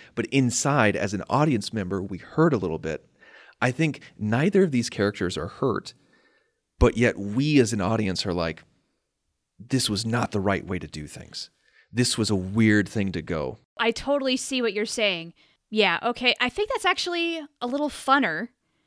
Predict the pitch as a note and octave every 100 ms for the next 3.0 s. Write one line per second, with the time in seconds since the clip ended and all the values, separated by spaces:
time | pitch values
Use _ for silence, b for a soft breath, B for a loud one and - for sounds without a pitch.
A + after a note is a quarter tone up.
0 | _ _ - A#3 A3+ D4 A#3 G#3+ G3 G#3+
1 | C4+ D4 B3+ - A#3+ B3 G#3+ G3 G#3 G3+
2 | G#3 - A3 G3 G#3 A3 G3 - - -